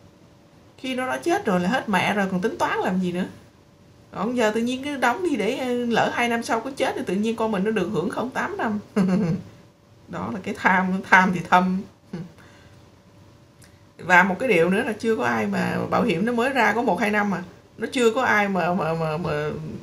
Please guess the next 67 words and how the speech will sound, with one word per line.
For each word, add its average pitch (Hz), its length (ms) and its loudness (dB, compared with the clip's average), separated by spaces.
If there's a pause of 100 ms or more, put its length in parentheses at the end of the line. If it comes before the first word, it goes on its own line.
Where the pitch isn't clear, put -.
(460)
đi 226 220 -2
hết 269 220 0
được 185 120 -2
cái 233 100 -4
mười 185 160 0
năm 190 220 -2
để 180 100 0
biết 233 180 -4
thực - 200 -6
hư 196 180 0
cuối 220 160 0
cùng 165 240 -2
có 175 120 -2
được 180 200 -2
như, 190 220 0
như 190 300 0
nó 214 120 -2
nói 233 300 -2
với 220 160 -2
mình 180 160 -2
hay 170 120 -2
không. 185 240 -2 (340)
Hay 180 180 -6
là 160 80 -2
lúc 214 160 -2
đó 208 140 0
là 226 120 -2
đủ 160 180 -4
thứ 220 100 -4
chuyện 185 240 -6
khác 226 200 -6
xảy 180 140 -4
ra 190 160 -2
mà 185 80 -2
đâu 202 120 0
ai 233 80 0
biết 370 140 0
được. 240 180 0 (840)
Đó, 247 200 -2
thì 214 100 -2
sau 220 160 -2
khi 226 140 -2
tôi 214 200 -2
kể 143 220 0
những 208 200 -2
cái 240 120 -4
câu 202 140 -2
chuyện 165 240 -2
đó 214 100 2
ra 196 260 0
thì 170 180 -4
bên 190 300 -4
phía 214 100 -2
công 208 220 -6
ty, 190 320 -4
um, 190 240 -4 (680)
nó 190 520 -2
cũng 208 180 -6
thấy 233 220 -4
rằng 202 180 -4
không 196 180 -4
cần 180 140 -6
thiết 220 160 -2
phải 190 80 -4
mua 190 180 -2
bảo 170 80 -2
hiểm. 170 200 -4